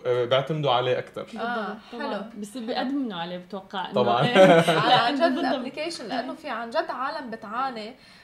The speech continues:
Speaker 3: آه، مثلي أنا مثلًا، آم، كتير قصة السوبر ماركت، يعني، هم على قلبي لما
Speaker 2: <laughs> إيه.
Speaker 3: أنزل، لأنه عم بصير في عجقة مش طبيعية، ليه الواحد عن جد عم ينطر،
Speaker 2: بالضبط.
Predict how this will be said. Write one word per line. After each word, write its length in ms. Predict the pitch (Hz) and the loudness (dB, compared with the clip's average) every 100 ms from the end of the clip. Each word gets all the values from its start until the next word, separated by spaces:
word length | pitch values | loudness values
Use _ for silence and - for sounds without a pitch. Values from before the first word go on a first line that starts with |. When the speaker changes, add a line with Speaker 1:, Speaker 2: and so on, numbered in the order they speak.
| - | -12
Speaker 3:
آه، 300 | - 208 208 | -8 -6 -8
مثلي 320 | 226 330 339 | -10 -10 -8
أنا 280 | 254 285 269 262 | -8 -6 -4 -4
مثلًا، 340 | 247 262 247 294 269 240 226 226 | -4 -4 -4 -8 -8 -6 -6 -8
آم، 160 | 226 233 _ _ - | -12 -16 _ _ -12
كتير 340 | - 359 294 | -4 -2 -2
قصة 300 | 226 - 233 254 | -8 -12 -14 -12
السوبر 500 | 226 220 294 285 240 | -12 -12 -14 -12 -8
ماركت، 400 | 240 294 285 254 | -8 -8 -12 -14
يعني، 200 | 220 226 | -12 -8
هم 420 | 226 294 370 294 | -6 -6 -6 -8
على 220 | 208 202 | -6 -4
قلبي 380 | - - 285 247 | -2 -2 -2 -2
لما 140 | 214 | -4
Speaker 2:
<laughs> 0 | |
إيه. 280 | 233 247 262 | -6 -6 -8
Speaker 3:
أنزل، 320 | 277 240 214 | -6 -6 -4
لأنه 500 | 220 - 302 277 294 330 - - - | -6 -8 -10 -10 -10 -12 -18 -20 -16
عم 260 | 208 226 226 | -10 -8 -8
بصير 300 | 240 359 415 | -6 -6 -6
في 140 | 330 | -6
عجقة 440 | 247 320 - 269 330 | -6 -6 -6 -10 -12
مش 120 | - | -10
طبيعية، 680 | 330 233 214 262 269 208 208 | -8 -6 -6 -6 -8 -8 -8
ليه 180 | 226 | -8
الواحد 360 | 233 233 339 330 | -8 -8 -8 -8
عن 160 | 226 214 | -10 -8
جد 180 | 294 | -8
عم 200 | 349 247 | -8 -10
ينطر، 440 | 233 254 247 220 226 | -12 -14 -10 -8 -6
Speaker 2:
بالضبط. 380 | 240 240 214 | -8 -10 -12